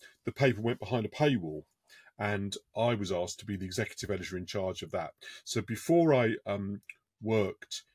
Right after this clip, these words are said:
in politics, which was the job I had immediately before I went into the newspaper, I'd actually previously been a journalist on trade newspapers. And my ar-, my big area was the internet. I've got an M S c in systems analysis.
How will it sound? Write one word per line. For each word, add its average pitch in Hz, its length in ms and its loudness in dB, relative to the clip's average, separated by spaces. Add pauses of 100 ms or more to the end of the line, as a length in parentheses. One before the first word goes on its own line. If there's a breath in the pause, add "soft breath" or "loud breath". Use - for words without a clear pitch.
in 101 160 -4
politics, - 680 -4
which - 180 -10
was 90 80 -12
the 98 100 -6
job 98 240 0
I 90 80 0
had 87 140 -6
immediately 92 560 -4
before 87 420 -6
I 85 60 -6
went 87 300 -8
into 82 400 -8 (320 loud breath)
the 95 40 -8
newspaper, 90 600 -6 (200 loud breath)
I'd 104 140 0
actually 113 240 0
previously 101 480 0
been 92 200 0
a 90 60 -2
journalist 82 680 -6 (260 loud breath)
on 98 220 0
trade 95 420 -4
newspapers. 87 720 -10 (280 loud breath)
And 98 120 -6
my 104 240 -2
ar-, 139 240 4
my 113 160 0
big 117 240 0
area 113 360 0
was 85 420 -8 (800 loud breath)
the 107 160 4
internet. 78 420 -2
I've - 100 -14
got 104 140 0
an 95 100 -4
M 98 140 0
S 85 140 -4
c 85 260 -4
in 82 80 -6
systems 82 540 -8
analysis. 85 640 -10